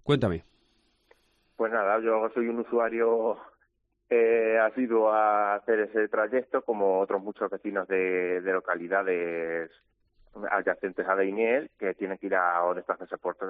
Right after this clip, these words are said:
Speaker 2: para trabajar o para otros asuntos. Y nada, y debido al mal estado progresivo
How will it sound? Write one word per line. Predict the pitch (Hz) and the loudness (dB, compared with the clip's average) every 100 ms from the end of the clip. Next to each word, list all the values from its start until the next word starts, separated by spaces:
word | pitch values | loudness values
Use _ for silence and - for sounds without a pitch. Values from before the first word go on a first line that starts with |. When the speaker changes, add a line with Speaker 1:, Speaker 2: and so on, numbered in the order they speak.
| 95 | -6
Speaker 2:
para | 90 87 | -4 -4
trabajar | 87 85 87 98 98 | -2 -6 -2 -2 -2
o | 104 | -2
para | 98 95 92 | -2 0 0
otros | 92 - 95 - | 0 -2 -2 -2
asuntos. | 92 - 123 117 127 - _ _ _ _ _ _ | -6 -4 -8 -2 -4 -4 _ _ _ _ _ _
Y | 233 | -2
nada, | 101 78 95 | 0 0 0
y | 123 107 101 98 92 | 0 -2 -4 -4 -6
debido | 95 92 _ _ _ - 107 107 | -4 -6 _ _ _ -4 -2 2
al | 104 107 | 2 0
mal | 107 110 | 0 -2
estado | 107 - 107 107 110 | -4 -2 0 0 -2
progresivo | 110 104 98 - 113 110 101 101 | -2 -2 -2 -4 -10 -8 -6 -8